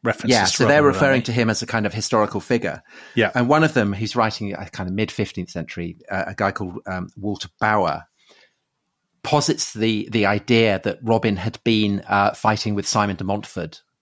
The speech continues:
Speaker 2: um, against the armies of, of Henry the third and Prince Edward, who will go on to become Edward the First.
Speaker 1: Right.
Speaker 2: And that, um, there's, you have the Battle of Evesham, in which Simon de Montfort is killed and, of course, uh, brutally gelded. His corpse is mutilated.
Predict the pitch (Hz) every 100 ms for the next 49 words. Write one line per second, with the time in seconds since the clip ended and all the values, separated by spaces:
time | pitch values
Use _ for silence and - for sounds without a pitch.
0 | _ 92 90 90 - 92 95 - 101 90
1 | 87 87 - - 85 95 90 82 - 95
2 | 90 87 80 87 80 90 87 82 87 82
3 | 101 92 90 - - 98 90 85 85 -
4 | - 101 90 - - _ _ _ _ _
5 | _ _ _ _ 110 98 101 107 110 -
6 | - - 107 101 101 98 - - - 110
7 | - - 113 107 113 113 113 104 107 -
8 | 110 98 98 - 98 95 - - - 104
9 | 101 98 95 - 92 92 - 117 107 95
10 | 85 - 98 95 - 87 - - - 85
11 | 78 80 - 107 117 - 95 82 - 110
12 | 104 107 101 - 95 - - 110 - 90
13 | 85 101 101 98 95 - 98